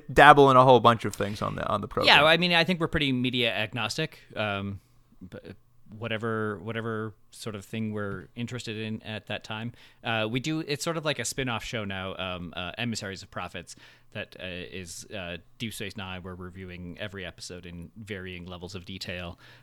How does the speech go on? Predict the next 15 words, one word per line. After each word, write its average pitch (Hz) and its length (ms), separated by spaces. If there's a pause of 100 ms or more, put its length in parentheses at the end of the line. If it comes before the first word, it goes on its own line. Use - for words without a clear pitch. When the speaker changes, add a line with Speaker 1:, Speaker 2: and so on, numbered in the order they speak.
(100)
Speaker 2:
Uh, 101 240
and 110 120
then 104 100
the 101 60
main 98 240
show, 87 360
Androids 87 420
and 98 80
Assets, 82 340
where 92 120
we 87 80
talk - 220
about - 260 (380)
whatever 87 360
else. - 380